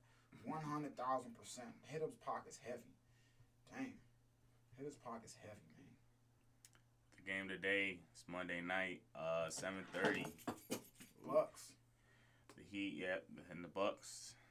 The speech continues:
Speaker 2: I'll see if, uh, the Heat can finally get one in here.
Speaker 1: Mm, I think the Bucks go up two oh.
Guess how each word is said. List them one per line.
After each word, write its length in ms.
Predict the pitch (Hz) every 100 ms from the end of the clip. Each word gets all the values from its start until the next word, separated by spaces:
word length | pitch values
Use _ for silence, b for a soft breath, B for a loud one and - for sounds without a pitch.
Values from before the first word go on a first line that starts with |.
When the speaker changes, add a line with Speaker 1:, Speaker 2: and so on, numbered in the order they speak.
| b - 80
Speaker 2:
I'll 80 |
see 400 | 87 98 98 101 98
if, 140 | 95
uh, 200 | 95 95
the 60 | 92
Heat 160 | 107 104
can 80 | 92
finally 320 | 101 98 95
get 180 | 95 101
one 220 | 98 101
in 140 | 107
here. 340 | 95 90 85 85 - - b b b b b b - - -
Speaker 1:
Mm, 200 | 147 156
I 40 | 147
think 120 | 151 135
the 60 |
Bucks 320 | 117 143 139
go 200 | - 139
up 140 | 139 -
two 280 | - 156 160
oh. 260 | 165 117